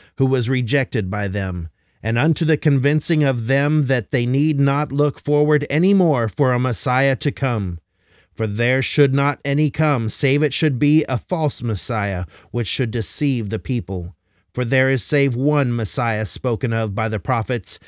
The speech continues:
and that Messiah is he who should be rejected of the Jews. For according to the words of the prophets, the Messiah cometh in six hundred years from the time that my father left Jerusalem.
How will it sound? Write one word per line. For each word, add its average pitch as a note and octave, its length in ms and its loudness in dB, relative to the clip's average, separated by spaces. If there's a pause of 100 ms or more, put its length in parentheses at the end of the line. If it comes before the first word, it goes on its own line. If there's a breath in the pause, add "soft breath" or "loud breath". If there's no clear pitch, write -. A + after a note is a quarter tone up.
(160 loud breath)
and B2 200 -2
that C3+ 220 0
Messiah C3 560 -2
is G#2+ 220 -4
he D3 380 0
who B2+ 140 2
should A#2 260 -2
be A2+ 140 0
rejected B2 640 0
of C#3 120 0
the D3 100 2
Jews. A#2 640 0 (480)
For B2 160 -2
according D#3+ 520 2
to D3+ 120 -2
the C#3 100 2
words C#3 460 2
of D#3 80 2
the D#3+ 80 -2
prophets, A#2 640 -4 (240 loud breath)
the D3 100 2
Messiah C#3 560 2
cometh D3+ 400 0
in A#2 140 0
six - 320 -4
hundred D#3+ 300 0
years A2 360 0
from B2+ 200 -2
the A#2 100 -2
time C#3+ 340 0
that A2+ 160 0
my B2+ 300 -2
father B2 460 -2
left A2+ 360 -4
Jerusalem. A2 800 -2